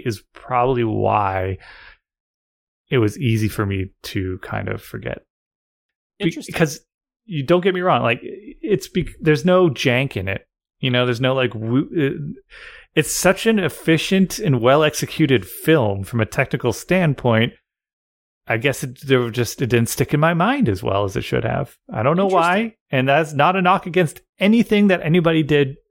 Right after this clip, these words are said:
Speaker 1: in making this movie. They made a great movie, but I, I guess this is just my own foible.
Speaker 2: Hmm.
Speaker 1: Uh, not enough jank for Tim's, <laughs> you know. Put that on the box. Uh, so, yeah.
Speaker 2: <laughs> Not enough jank.
Speaker 1: Yeah, not enough jankiness.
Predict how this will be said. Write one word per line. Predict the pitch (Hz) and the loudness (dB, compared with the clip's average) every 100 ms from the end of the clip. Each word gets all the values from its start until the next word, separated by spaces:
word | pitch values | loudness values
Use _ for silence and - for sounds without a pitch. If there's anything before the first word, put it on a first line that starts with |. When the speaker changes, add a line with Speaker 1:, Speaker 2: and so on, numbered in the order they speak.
| - | -6
Speaker 1:
in | 147 135 | 0 2
making | 123 120 113 | 4 2 2
this | 113 | 2
movie. | 117 104 107 | 0 0 0
They | 107 123 | 0 2
made | 131 127 | 4 4
a | 127 | 4
great | 113 110 120 131 - - | 2 0 2 2 0 -8
movie, | 113 104 95 90 143 - _ _ _ _ _ | -6 -4 -4 -4 -6 -8 _ _ _ _ _
but | 123 117 | 2 2
I, | - 117 - 202 | 2 0 -2 -4
I | 113 | 0
guess | 139 - | 0 0
this | 147 120 | -2 -2
is | 117 | -2
just | 120 | -2
my | 117 107 | 0 2
own | 120 | 2
foible. | 107 - 101 90 - - _ - - - - | 0 -2 -4 -4 -8 -12 _ -20 -20 -20 -16
Speaker 2:
Hmm. | - | -4
Speaker 1:
Uh, | 107 95 | -2 0
not | 101 147 | 0 2
enough | 185 160 | 0 -2
jank | - 175 214 | 0 0 2
for | - | 0
Tim's, | 147 165 240 196 113 92 - 127 104 | -2 0 2 2 2 0 -2 -2 -2
<laughs> | - | 2
you | 139 | 2
know. | 110 117 107 - - - - - - - - - | 2 0 -2 -6 -18 -14 -12 -12 -12 -18 -16 -2
Put | 196 | 0
that | 196 240 | 2 4
on | 208 | 4
the | 160 | 2
box. | 120 110 127 107 - - - | 0 2 2 2 -4 -8 -6
Uh, | - 139 127 127 123 131 | -2 0 2 2 2 -2
so, | - 170 165 | -4 0 0
yeah. | 175 170 135 113 _ - | 2 2 0 -2 _ -6
Speaker 2:
<laughs> | 233 - | -4 -4
Not | 165 156 156 185 185 | -6 0 0 0 -2
enough | 165 151 127 | -4 -6 -6
jank. | 123 127 123 92 - - _ _ _ _ _ _ | -10 -6 -4 -6 -14 -20 _ _ _ _ _ _
Speaker 1:
Yeah, | 262 226 | 0 2
not | 220 233 | 4 4
enough | 208 | 2
jankiness. | - 233 226 175 123 - - | 2 2 2 2 2 0 0